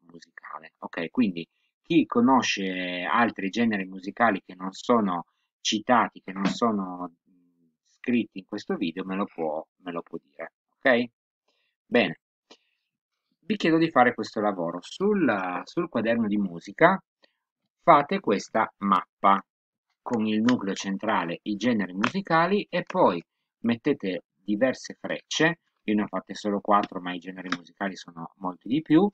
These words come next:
e, eh, scrivete tutti i nomi dei generi musicali che avete sentito e visto nel video, ok? Bene,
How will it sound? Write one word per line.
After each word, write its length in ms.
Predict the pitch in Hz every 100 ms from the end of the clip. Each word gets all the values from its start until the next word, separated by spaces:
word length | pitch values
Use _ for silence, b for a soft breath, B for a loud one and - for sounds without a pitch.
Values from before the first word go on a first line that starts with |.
| b b _
e, 340 | - 185 208 196
eh, 380 | - 131 123 120
scrivete 560 | 107 - 190 139 - 185
tutti 320 | - 151 - 190
i 40 |
nomi 520 | 165 101 107 147 165
dei 480 | 123 110 101 98 98
generi 380 | - 123 104 90
musicali 540 | 92 127 175 104 117
che 100 | -
avete 360 | 185 160 - 196
sentito 600 | - 175 190 - 165 -
e 80 | -
visto 500 | - - - 92 -
nel 240 | - 90 82
video, 460 | 80 - 85 87 _ _
ok? 400 | - - 123 120 120 _ _ _ _ _ _ _ _ _ - -
Bene, 340 | 208 -